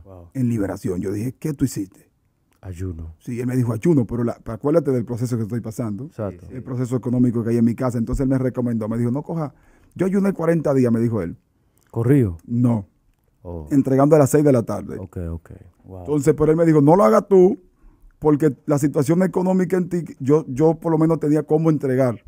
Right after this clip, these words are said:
Speaker 1: Ujú.
Speaker 3: Ujú.
Speaker 2: Yo no tenía cómo entregar.
Speaker 3: Ujú.
Speaker 1: Wow, sí.
Speaker 3: Wow.
Speaker 2: ¿Ya me entiendes?
Speaker 1: Sí, sí.
Speaker 2: Entonces él me dijo, "No lo hagas tú, pero ¿qué va?".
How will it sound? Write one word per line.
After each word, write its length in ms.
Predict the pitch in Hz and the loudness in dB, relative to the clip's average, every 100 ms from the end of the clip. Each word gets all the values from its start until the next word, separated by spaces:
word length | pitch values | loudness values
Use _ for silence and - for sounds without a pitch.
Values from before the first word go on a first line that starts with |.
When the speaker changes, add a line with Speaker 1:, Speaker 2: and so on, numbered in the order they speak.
| - | -20
Speaker 1:
Ujú. 240 | 101 98 | -18 -16
Speaker 3:
Ujú. 240 | 104 104 92 _ - | -14 -14 -16 _ -8
Speaker 2:
Yo 240 | 110 143 | 0 4
no 120 | 143 | 4
tenía 320 | 135 127 139 | 2 0 0
cómo 260 | 131 135 131 | 0 -6 -6
entregar. 440 | 113 113 131 120 - _ _ _ | -6 -10 -10 -12 -16 _ _ _
Speaker 3:
Ujú. 120 | 92 98 | -18 -14
Speaker 1:
Wow, 220 | 95 90 _ _ | -16 -18 _ _
sí. 80 | 98 | -16
Speaker 3:
Wow. 140 | 95 | -14
Speaker 2:
¿Ya 80 | 92 | -10
me 80 | 139 | -10
entiendes? 400 | 139 156 110 - | -8 -8 -8 -12
Speaker 1:
Sí, 140 | 101 | -18
sí. 200 | 98 95 92 _ | -16 -18 -20 _
Speaker 2:
Entonces 260 | 170 160 | -6 0
él 100 | 170 | 0
me 120 | 170 | 4
dijo, 220 | 170 160 156 | 4 4 4
"No 120 | 180 | 4
lo 80 | 208 | 4
hagas 260 | 190 156 | 4 2
tú, 300 | 143 131 123 | 2 2 2
pero 520 | - 131 127 123 107 - _ _ _ _ _ _ _ _ _ _ _ _ | 0 4 6 6 2 -2 _ _ _ _ _ _ _ _ _ _ _ _
¿qué 140 | 123 | -4
va?". 280 | 95 90 | -4 -6